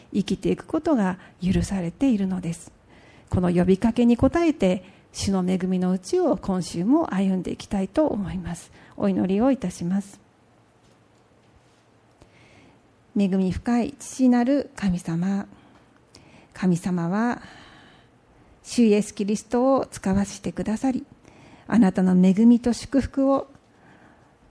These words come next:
一人一人に届けてくださいました。今朝このように私たち一人一人にもその恵みと祝福を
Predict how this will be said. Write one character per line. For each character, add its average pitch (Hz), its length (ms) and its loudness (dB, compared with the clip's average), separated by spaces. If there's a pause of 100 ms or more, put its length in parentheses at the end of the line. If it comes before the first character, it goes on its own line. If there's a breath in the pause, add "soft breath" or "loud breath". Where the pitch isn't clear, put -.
(680 soft breath)
一 - 240 0
人 180 100 2
一 302 240 2
人 262 140 10
に 208 80 6
届 233 340 0
け - 60 -10
て 262 100 0
く 214 100 0
だ 185 120 -2
さ 190 160 -2
い 185 40 2
ま 208 140 4
し - 120 -6
た。 156 180 -10 (2000 soft breath)
今 208 120 2
朝 185 180 0
こ 196 120 4
の 196 120 6
よ 233 180 8
う 226 40 8
に 190 180 2 (280)
私 208 340 0
た 208 160 -2
ち 196 100 -2
一 - 220 -2
人 226 100 0
一 330 240 -4
人 339 100 4
に 254 120 10
も 196 140 6
そ 202 120 -2
の 190 180 6
恵 190 160 6
み 208 140 6
と 208 140 -2
祝 - 280 -6
福 233 320 -2
を 233 200 -2